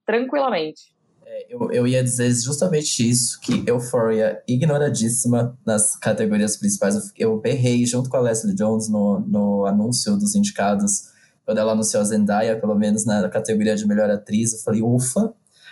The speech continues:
Speaker 2: aqui temos pelo menos algum marco importante de Euphoria no, no Emmy desse ano, porque Euphoria acho que entra muito também no que a gente tá falando da diversidade do Emmy,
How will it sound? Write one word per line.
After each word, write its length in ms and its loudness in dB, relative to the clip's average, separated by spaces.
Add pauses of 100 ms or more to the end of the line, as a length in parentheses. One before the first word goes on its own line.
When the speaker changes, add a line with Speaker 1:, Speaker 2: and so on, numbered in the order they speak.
(120)
Speaker 2:
aqui 200 0
temos 280 0
pelo 200 0
menos 280 0
algum 420 0
marco 300 0
importante 460 -2
de 60 -6
Euphoria 440 0
no, 140 0 (160)
no 160 0
Emmy 220 2
desse 320 -2
ano, 320 0 (320)
porque 180 0
Euphoria 600 0
acho 180 -4
que 80 -2
entra 240 0
muito 260 0
também 280 0
no 100 0
que 80 -4
a 20 0
gente 80 0
tá 80 0
falando 200 -2
da 60 2
diversidade 600 -2
do 140 -4
Emmy, 220 2